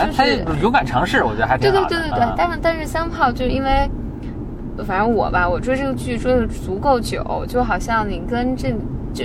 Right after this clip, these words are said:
Speaker 1: 你跟整个剧组，就不管是他就代表一个什么，你跟他产生一定的连接，你觉得啊，他要是就是吧，就是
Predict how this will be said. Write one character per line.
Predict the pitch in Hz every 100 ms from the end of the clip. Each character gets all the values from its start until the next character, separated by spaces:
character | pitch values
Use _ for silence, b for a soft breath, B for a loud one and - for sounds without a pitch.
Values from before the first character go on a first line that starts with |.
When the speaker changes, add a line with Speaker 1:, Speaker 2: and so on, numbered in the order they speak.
| 202
Speaker 1:
你 | 185
跟 | 247 262
整 | 269
个 | 185
剧 | 233 - 262
组， | 233 - - 214
就 | 220
不 | 220
管 | 214 165
是 | - 202 190
他 | - 202 196 - - -
就 | - 175
代 | 202 180
表 | 156 147
一 |
个 | 190
什 | -
么， | - 180
你 | -
跟 | - 226
他 |
产 | 233 208 190
生 | 202
一 |
定 | 220 240
的 | 196
连 | 165 160 220
接， | 208
你 | 185
觉 | - 190
得 |
啊， | - - - B B B B -
他 | 277
要 | 262
是 | - 262
就 | 233
是 | 226 - 262
吧， | - 156
就 | - 208
是 | 214 185 175